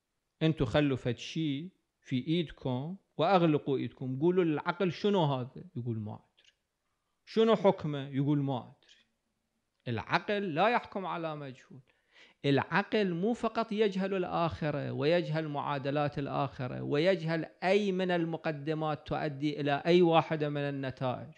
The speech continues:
هذا خو واضح. الآخرة غيب مطلق، والعاقل عاجز عن اكتناه الآخرة بأي نوع من أنواع الاكتناه.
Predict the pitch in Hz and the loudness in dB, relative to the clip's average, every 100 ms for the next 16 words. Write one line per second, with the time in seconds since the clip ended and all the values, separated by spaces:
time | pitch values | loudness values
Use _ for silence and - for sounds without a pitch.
0 | 151 180 190 165 160 190 196 151 123 - | -4 -2 -2 -2 4 4 4 0 -6 -8
1 | _ _ _ _ _ _ 139 131 - 170 | _ _ _ _ _ _ 2 2 4 2
2 | 208 202 185 185 170 139 180 214 180 156 | 4 2 0 2 0 2 4 4 0 -2
3 | 170 214 214 170 156 127 - 131 139 135 | 2 0 0 -2 0 0 -4 -2 0 0
4 | 123 - 180 196 - 139 - - 175 190 | -2 0 0 2 0 -6 -6 -2 0 2
5 | 196 190 170 135 160 147 139 180 180 160 | 0 0 -2 4 6 6 6 6 6 0
6 | 123 - - _ _ 151 160 156 - _ | -4 -6 -20 _ _ 0 0 -2 -6 _
7 | 170 170 202 208 185 175 165 - 180 196 | -4 -2 0 0 0 2 0 0 0 2
8 | 185 - 151 147 131 135 175 208 214 196 | 0 -2 -2 -2 -4 -2 0 2 2 0
9 | 190 196 233 269 254 196 202 196 185 170 | 0 4 6 8 6 6 2 4 4 4
10 | 165 165 151 151 147 - - 143 131 120 | 4 4 4 2 -2 -8 -8 -6 -8 -10